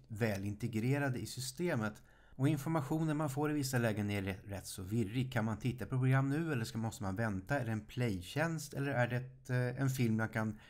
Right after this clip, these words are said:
köpa som on demand och så vidare? Men det här är ju alla saker som kan påverkas och bli bättre i framtiden. Och, eh, grundfunktionen är att man får en rejäl hårddisk till sin digitalbox.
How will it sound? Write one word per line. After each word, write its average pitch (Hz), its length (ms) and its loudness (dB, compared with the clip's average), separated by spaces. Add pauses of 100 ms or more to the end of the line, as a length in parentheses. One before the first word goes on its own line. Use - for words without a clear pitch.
(180)
köpa - 360 0
som 107 240 -4
on 107 140 0
demand 95 320 -2
och 87 60 -6
så 101 120 -10
vidare? 85 320 -10 (580)
Men 170 200 4
det 175 60 4
här 185 180 6
är 185 40 4
ju 180 120 6
alla 160 240 4
saker 139 320 0
som 135 220 -2
kan 120 340 4
påverkas 127 640 0
och - 220 -6
bli 107 120 0
bättre 95 320 -4
i 90 40 -6
framtiden. 117 720 0 (360)
Och, - 380 -4
eh, 151 100 4
grundfunktionen 147 600 4
är 123 40 8
att 110 120 4
man 117 100 2
får 113 220 4
en 110 140 4
rejäl 95 260 4
hårddisk 131 540 0
till 98 180 0
sin 95 280 -2
digitalbox. 117 720 0